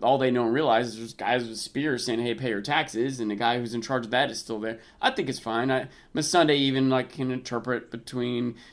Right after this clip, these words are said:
she's probably knows some of the ins and outs of different people in key leadership positions. She can work with Tyrion.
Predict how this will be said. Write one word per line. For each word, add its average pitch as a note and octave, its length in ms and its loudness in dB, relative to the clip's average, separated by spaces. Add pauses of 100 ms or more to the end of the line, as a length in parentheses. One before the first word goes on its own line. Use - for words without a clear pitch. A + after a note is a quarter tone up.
she's C3+ 640 -4 (140)
probably C#3+ 220 2
knows C3 320 4
some C3 120 2
of B2 40 0
the B2+ 60 -2
ins B2+ 220 0
and A#2+ 100 -2
outs A#2+ 260 0
of A2+ 80 -10
different A#2 420 -6
people A#2 300 -8
in A2+ 60 -2
key A#2+ 180 -8
leadership A2+ 440 -4
positions. A2+ 500 -4
She A2 140 -12
can A#2+ 140 -8
work A#2 180 -6
with A2+ 120 -12
Tyrion. A#2 560 0